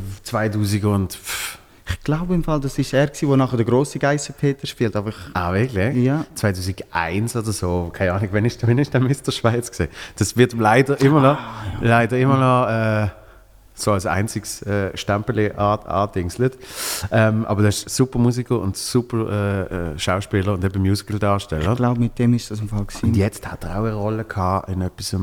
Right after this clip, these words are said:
Speaker 1: wo natürlich abgesagt ist.
Speaker 2: <laughs>
Speaker 1: Und wir haben ihn bald. Übernächste Folge, glaub ich.
Speaker 2: Mhm.
Speaker 1: Ähm,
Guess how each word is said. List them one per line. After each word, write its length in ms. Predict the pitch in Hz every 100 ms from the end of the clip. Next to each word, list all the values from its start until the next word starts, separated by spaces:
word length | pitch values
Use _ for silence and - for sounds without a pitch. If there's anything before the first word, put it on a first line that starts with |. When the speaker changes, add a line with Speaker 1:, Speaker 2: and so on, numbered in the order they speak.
| 85 -
Speaker 1:
wo 160 | -
natürlich 340 | 85 82 90 90
abgesagt 380 | 82 - 104 98
ist. 160 | 117 - - -
Speaker 2:
<laughs> 80 | 131
Speaker 1:
Und 280 | 104 135 -
wir 120 | 92
haben 120 | 120
ihn 120 | 190
bald. 300 | - 113 185 - - - - - - -
Übernächste 540 | 139 165 170 170 170
Folge, 280 | - 98 82
glaub 280 | - - - - - - - -
ich. 80 | 127
Speaker 2:
Mhm. 60 |
Speaker 1:
Ähm, 280 | 123 123 123